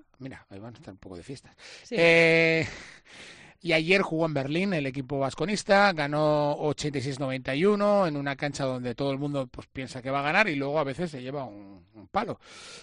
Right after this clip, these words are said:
Speaker 1: Porque el Alba Berlín, desde luego, no es un equipo llamado a, a estar en la parte alta de la tabla, ni siquiera es un equipo llamado para estar en la parte media de la tabla.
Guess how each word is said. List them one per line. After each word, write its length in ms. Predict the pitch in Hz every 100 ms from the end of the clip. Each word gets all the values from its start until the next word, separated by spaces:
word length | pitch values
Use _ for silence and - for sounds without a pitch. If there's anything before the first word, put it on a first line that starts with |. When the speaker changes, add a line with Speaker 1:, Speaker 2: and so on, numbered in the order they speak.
| -
Speaker 1:
Porque 240 | 143 131
el 60 | 139
Alba 180 | 151 156
Berlín, 300 | 151 170 160
desde 200 | 120 123
luego, 220 | 143 143
no 80 | 131
es 100 | -
un 60 | 143
equipo 680 | 135 139 147 139 135 135 135
llamado 500 | 139 143 156 139 120
a, 240 | 120 110 113
a 100 | 123
estar 220 | - 135
en 60 | 131
la 100 | 131
parte 320 | 135 131 139
alta 260 | 131 131 131
de 60 |
la 120 | 131
tabla, 280 | 127 143 165
ni 100 | 143
siquiera 380 | 101 120 147 135
es 60 | 117
un 100 | 127
equipo 340 | 117 123 131 127
llamado 420 | 131 135 131 110
para 300 | - 104 101
estar 260 | - 131 120
en 80 |
la 100 | 120
parte 300 | 127 120 -
media 240 | 123 135 131
de 80 | 135
la 100 | 143
tabla. 400 | 165 180 196